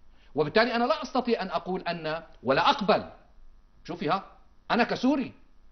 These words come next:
لا أقبل أنه إيران تهدد بالخليج العربي، ولا أقبل لا من قريب ولا من بعيد أن تتعامل إيران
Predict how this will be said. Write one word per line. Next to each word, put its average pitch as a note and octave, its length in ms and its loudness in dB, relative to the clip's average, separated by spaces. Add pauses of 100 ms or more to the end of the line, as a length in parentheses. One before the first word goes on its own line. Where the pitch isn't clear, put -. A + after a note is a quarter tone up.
(260)
لا C#3+ 240 2
أقبل A3 480 2 (140)
أنه G3+ 220 2
إيران G#3 300 2
تهدد F#3 280 0
بالخليج E3+ 300 -6
العربي، A3 420 -2 (1040)
ولا D#3+ 320 2
أقبل A#3 360 2
لا G#3 80 4
من G#3+ 100 0
قريب A3+ 300 2
ولا A3+ 140 4
من G#3 140 -2
بعيد G#3 420 2 (280)
أن G3 140 0
تتعامل G3 760 2
إيران G3 540 2